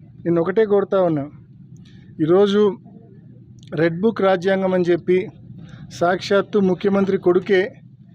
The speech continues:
మాటి మాటికి రెడ్ బుక్ రాజ్యాంగం అని చెప్పి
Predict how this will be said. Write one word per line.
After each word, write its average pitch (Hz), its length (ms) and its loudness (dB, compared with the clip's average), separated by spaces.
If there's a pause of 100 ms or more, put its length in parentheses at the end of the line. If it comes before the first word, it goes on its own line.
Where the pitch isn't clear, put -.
(760)
మాటి 170 320 0
మాటికి 196 380 0
రెడ్ 175 220 0
బుక్ 202 180 -4
రాజ్యాంగం 180 520 0
అని 175 160 0
చెప్పి 170 260 0